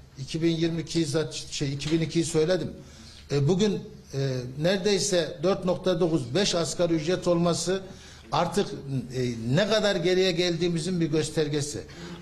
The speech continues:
Ama işin adil, hakkaniyetli yanı şudur. Bu ülkede asgari ücretli ve asgari ücret kadar olan kısımdan vergi alınmıyor. Bir yılbaşındaki brüt asgari ücret nedir?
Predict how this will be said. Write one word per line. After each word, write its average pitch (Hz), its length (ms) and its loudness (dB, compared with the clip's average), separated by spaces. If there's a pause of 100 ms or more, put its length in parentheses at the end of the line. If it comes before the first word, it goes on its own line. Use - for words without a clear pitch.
Ama 196 240 2
işin 220 360 0
adil, 190 460 2
hakkaniyetli 196 760 0
yanı 190 240 2
şudur. 156 440 -2 (800)
Bu 226 140 4
ülkede 214 500 2 (100)
asgari 196 420 0
ücretli 196 680 0 (720)
ve 180 100 4
asgari 185 420 0
ücret 185 300 0
kadar 165 240 0
olan 160 360 0 (240)
kısımdan 196 520 2
vergi 185 300 2
alınmıyor. 175 400 2 (840)
Bir 214 100 2
yılbaşındaki 226 880 2
brüt 226 240 2
asgari 220 400 2
ücret 196 340 0
nedir? 196 420 2